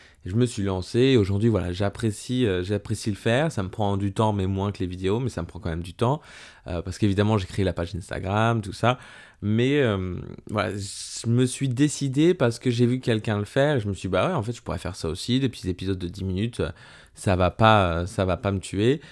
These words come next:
Après, le plus dur, clairement, c'est de trouver des sujets. Euh, j'ai, j'en ai qui viennent en tête, je, je note. Mais ce qui est, euh, le plus difficile, c'est-à-dire que moi, je les fais, euh, je les enregistre deux ou, ou trois jours avant qu'ils sortent,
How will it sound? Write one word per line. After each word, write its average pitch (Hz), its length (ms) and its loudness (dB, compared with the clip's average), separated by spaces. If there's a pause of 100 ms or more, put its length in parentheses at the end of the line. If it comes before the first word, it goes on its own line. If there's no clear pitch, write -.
Après, 101 260 2
le 151 100 6
plus 123 140 0
dur, 147 180 2
clairement, 120 380 2
c'est 123 180 -2
de 113 80 4
trouver 110 300 2
des 101 140 2
sujets. 117 920 0
Euh, 90 480 -2
j'ai, 104 240 0
j'en 117 240 4
ai 135 100 6
qui 123 140 -4
viennent 113 180 4
en 110 80 4
tête, 143 240 2
je, 104 260 2
je 98 140 -2
note. 120 440 -2 (540)
Mais 127 640 2
ce - 260 -16
qui 131 540 -2
est, 123 80 6
euh, 107 400 2
le 104 160 -4
plus - 180 -12
difficile, 113 440 -6
c'est-à-dire 117 260 2
que 120 60 -2
moi, 117 100 2
je 110 80 -2
les 101 140 2
fais, 123 260 2
euh, 98 140 4 (120)
je 95 200 -10
les 98 140 -2
enregistre 98 440 -2 (160)
deux 104 480 0
ou, 92 260 -2 (480)
ou 92 100 -10
trois 107 280 0
jours 113 300 0
avant 101 260 0
qu'ils 110 160 -6
sortent, - 380 -8